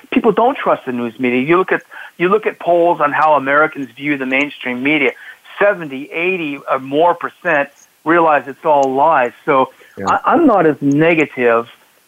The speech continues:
Speaker 2: Yeah.
Speaker 1: Uh, you know, because I think people are waking up, but the problem is they're looking for alternatives, and the good, the big social media <laughs> companies are silencing the alternatives as fast as they can. So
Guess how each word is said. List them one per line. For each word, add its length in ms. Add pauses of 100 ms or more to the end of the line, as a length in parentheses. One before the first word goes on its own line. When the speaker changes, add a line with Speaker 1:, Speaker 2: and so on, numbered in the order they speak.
(120)
Speaker 2:
Yeah. 460
Speaker 1:
Uh, 40
you 160
know, 140
because 280
I 100
think 240
people 320
are 240
waking 440
up, 280 (260)
but 140
the 60
problem 380
is 140
they're 80
looking 280
for 200
alternatives, 840 (440)
and 260
the 180
good, 220 (200)
the 100
big 240
social 280
media 320
<laughs> 140
companies 420 (380)
are 240
silencing 640
the 80
alternatives 720 (320)
as 80 (100)
fast 360
as 100
they 180
can. 640
So 320